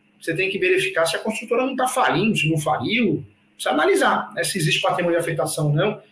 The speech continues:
Então, talvez uma ação você consegue se proteger, porque você, se te, de fato descobrir que a construtora faliu, você consegue se habilitar ao processo de falência, tá?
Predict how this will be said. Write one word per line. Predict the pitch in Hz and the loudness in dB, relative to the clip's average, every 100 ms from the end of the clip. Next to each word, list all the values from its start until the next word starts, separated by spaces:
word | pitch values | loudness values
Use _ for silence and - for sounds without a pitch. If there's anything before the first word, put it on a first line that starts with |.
| _ - | _ -4
Então, | 160 | -2
talvez | 170 175 170 170 | 2 2 4 2
uma | 196 220 | 2 2
ação | 220 180 190 226 - _ _ _ _ _ _ _ _ - | 0 0 0 0 -4 _ _ _ _ _ _ _ _ -2
você | 170 - | 0 2
consegue | 180 160 156 | 0 -2 -2
se | - | 0
proteger, | 190 - 151 190 - | 0 2 2 2 2
porque | - | 0
você, | 160 160 180 175 190 - - | 0 0 0 0 0 -4 -12
se | - - | -10 -4
te, | 165 147 | -4 -2
de | 156 | -4
fato | - 160 147 | 0 0 0
descobrir | 147 175 151 160 - | -2 2 2 2 2
que | 151 | 0
a | 147 | 0
construtora | 151 - 156 151 | 0 -2 0 0
faliu, | 151 190 170 220 | 2 2 4 2
você | 330 294 | 0 -2
consegue | 320 - 214 | -2 0 0
se | 220 | 0
habilitar | 220 226 - | 0 0 0
ao | - | 0
processo | 185 - 170 | 0 -2 -2
de | - | -2
falência, | - 165 160 - - | -2 0 0 -4 -4
tá? | 165 - | -4 -4